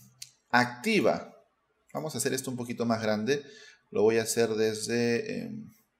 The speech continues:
desde la vista de símbolos para que se editen todos. Perfecto. Entonces yo quiero que aquí la activa sea inicio, así que voy a editarlo solamente para esta ocasión.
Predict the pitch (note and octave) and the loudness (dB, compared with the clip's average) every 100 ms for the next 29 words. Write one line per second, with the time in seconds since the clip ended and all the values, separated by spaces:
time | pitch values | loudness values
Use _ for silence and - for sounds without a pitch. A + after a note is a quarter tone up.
0 | _ _ _ _ _ _ _ _ _ _ | _ _ _ _ _ _ _ _ _ _
1 | - G2 F#2 F2 F2+ B2 - A#2 G2+ - | -10 -8 -4 -2 0 -2 0 0 2 0
2 | C#3+ C3 A2 B2+ - F#2 F#2 - G2 G2+ | -2 0 0 0 -2 -4 -4 -6 -8 -6
3 | A2 A2 G#2 G#2+ D3 F3 - - _ _ | -6 -6 -2 -2 -2 -6 -12 -18 _ _
4 | _ _ _ _ _ _ _ _ _ _ | _ _ _ _ _ _ _ _ _ _
5 | _ _ _ - F#2 - G#2 G2+ D#3 G#3 | _ _ _ -6 -4 -2 -4 -2 -4 -4
6 | G#3 - _ _ _ _ _ _ _ _ | -6 -16 _ _ _ _ _ _ _ _
7 | _ _ _ _ _ _ - - - - | _ _ _ _ _ _ -18 -16 -18 -20
8 | _ _ _ _ _ - E3+ F#3+ G3+ G#3+ | _ _ _ _ _ -4 0 8 8 10
9 | A#3 A3+ D3 G#3 A#3 C3 B2+ B2 F#3+ F#3 | 8 8 2 2 0 4 4 4 4 4
10 | E3+ E3+ E3+ C#3+ C#3+ A#2+ - F#2 E2+ G#2+ | 6 4 4 0 0 2 2 -2 -6 -2
11 | - D3+ F3+ F#3 - - G#2 A#2+ D3+ D#3 | -2 2 0 0 -8 -10 0 8 8 8
12 | E3 - A2+ G#2 B2+ B2+ C#3 C#3 C3+ A#2+ | 4 2 -2 2 2 2 2 2 2 4
13 | A#2 A#2 C#3 C3+ F2 E2 E2+ F#2+ - B2 | 0 0 -2 0 -2 0 0 0 2 2
14 | B2+ B2 - G3+ A2+ | 4 4 6 6 2